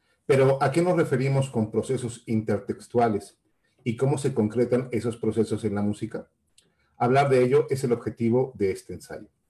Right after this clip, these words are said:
En primer lugar, expondremos de manera muy breve qué es la intertextualidad, para después abordar la manera en que seleccionamos las novelas que utilizamos en el proyecto y la dotación instrumental de las obras.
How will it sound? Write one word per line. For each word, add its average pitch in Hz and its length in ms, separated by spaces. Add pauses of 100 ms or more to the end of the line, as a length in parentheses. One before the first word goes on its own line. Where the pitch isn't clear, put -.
(520)
En 120 100
primer 160 260
lugar, 127 520
expondremos 131 680
de 113 80
manera 113 260
muy 123 200
breve 110 480
qué 120 160
es 113 140
la 113 80
intertextualidad, 101 960 (520)
para 110 220
después 123 560
abordar 120 640
la 113 140
manera 123 600
en 117 160
que 113 120
seleccionamos 113 720
las 110 180
novelas 113 480
que 131 100
utilizamos 117 640
en 123 80
el 123 100
proyecto 139 640 (560)
y 131 120
la 147 100
dotación 147 420
instrumental 135 580
de 113 80
las 113 200
obras. 139 400